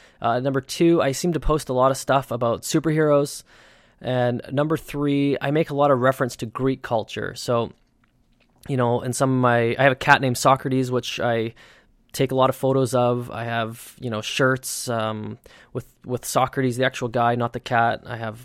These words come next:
you know, poster in the background of my, of some of my photos, uh, in some of my earlier videos of Socrates. Uh, my blog is called Plato's Academic, um, and there's a reason for this. Uh, back in, I don't know,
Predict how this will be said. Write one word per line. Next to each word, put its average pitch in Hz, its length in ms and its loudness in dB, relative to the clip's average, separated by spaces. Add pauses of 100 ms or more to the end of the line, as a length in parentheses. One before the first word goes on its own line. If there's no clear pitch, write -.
(140)
you 120 100 -8
know, 110 120 -6
poster 135 420 0
in 127 80 2
the 120 60 -2
background 120 500 0
of 113 140 -8
my, 110 420 -4
of 117 100 -10
some 123 160 -6
of 117 60 -4
my 113 100 -4
photos, 120 600 -2 (400)
uh, - 60 -6
in 117 180 -2
some 131 160 -2
of 123 40 0
my 117 100 0
earlier 123 340 0
videos 117 400 0
of 107 80 -12
Socrates. 120 800 -2 (380)
Uh, 113 280 -2
my 127 200 2
blog 127 500 4
is 107 80 -6
called 110 240 -2
Plato's 127 400 0
Academic, 117 840 -2
um, 110 480 -6
and 123 120 -6
there's 180 160 4
a 170 60 0
reason 156 240 2
for 131 140 -6
this. 107 340 -6 (180)
Uh, 113 220 -8
back 139 380 0
in, 143 480 -2 (800)
I 123 120 0
don't 123 100 0
know, 113 160 -2